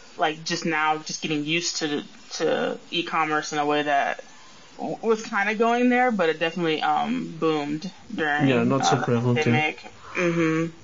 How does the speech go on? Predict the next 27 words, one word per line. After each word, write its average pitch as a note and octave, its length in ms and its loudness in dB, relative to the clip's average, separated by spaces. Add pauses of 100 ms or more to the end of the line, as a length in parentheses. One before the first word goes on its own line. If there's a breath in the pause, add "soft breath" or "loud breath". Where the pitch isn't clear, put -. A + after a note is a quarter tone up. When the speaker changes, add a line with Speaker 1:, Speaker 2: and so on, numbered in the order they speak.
(120)
Speaker 2:
But, E3+ 260 0
but E3 140 4
also G3 340 4
I C3+ 80 4 (120)
remember, C#3 260 4
like, B2 320 2
uh, A#2+ 120 6 (140)
Netflix C#3 360 0
stock - 760 0
going B2 220 4
through A#2 160 2
the B2 180 4
roof G3 180 4
because A#2+ 300 4
ev-, A#2 200 2
all B2 80 4
of A#2+ 60 2
a A#2 60 4
sudden A#2+ 220 4
everybody A#2 340 4
was G#2+ 160 2
subscribing A#2 460 0
to A#2+ 80 2
Netflix G#2+ 400 0
because, G#2 460 0
you A2 60 0
know, D#2+ 160 0